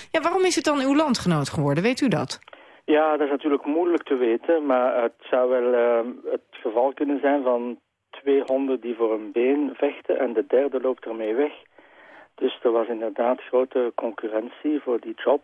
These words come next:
Speaker 2: eh, zowel vanuit, eh, Frankrijk als vanuit Duitsland. En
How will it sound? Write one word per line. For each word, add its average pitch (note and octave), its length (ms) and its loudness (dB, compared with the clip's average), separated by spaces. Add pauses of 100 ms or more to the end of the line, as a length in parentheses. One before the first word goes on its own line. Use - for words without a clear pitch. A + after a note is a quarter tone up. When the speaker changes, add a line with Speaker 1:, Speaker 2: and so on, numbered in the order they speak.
(120)
Speaker 2:
eh, A#2+ 80 -6 (680)
zowel A2+ 280 2 (240)
vanuit, A2+ 380 -4
eh, A2+ 220 -4
Frankrijk A#2+ 640 -4
als A2+ 120 -2 (100)
vanuit G#2+ 300 -10
Duitsland. C#3 580 -2
En A2 120 -2